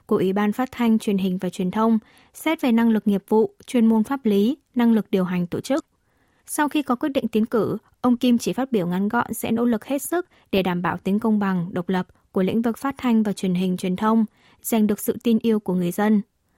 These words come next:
Tổng thống đã ra quyết định về nhân sự chỉ năm ngày sau khi cựu Chủ tịch Ủy ban Phát thanh, Truyền hình và Truyền thông Lee Dong-kwan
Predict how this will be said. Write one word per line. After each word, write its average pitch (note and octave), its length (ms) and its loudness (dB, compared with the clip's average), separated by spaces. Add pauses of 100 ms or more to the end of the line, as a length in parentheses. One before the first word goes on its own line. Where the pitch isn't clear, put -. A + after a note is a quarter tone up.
(340)
Tổng A3 160 2
thống A3 220 2
đã C#4+ 120 0
ra C#4 120 0
quyết C#4 180 -4
định - 200 -2
về G#3 120 0
nhân G#3+ 180 2
sự G#3+ 260 -2
chỉ F#3 160 -4
năm G#3 200 2
ngày F#3+ 240 0
sau G3+ 220 -4
khi G#3 160 -2
cựu F#3 180 -4
Chủ E3+ 180 -6
tịch F3+ 260 -6
Ủy F#3 140 -2
ban G3 180 0
Phát A#3+ 200 -6
thanh, A3 280 0
Truyền G3 200 -2
hình F3+ 180 -2
và F#3 120 -6
Truyền F3+ 240 -4
thông G#3+ 320 0
Lee G#3 120 0
Dong-kwan G#3+ 480 0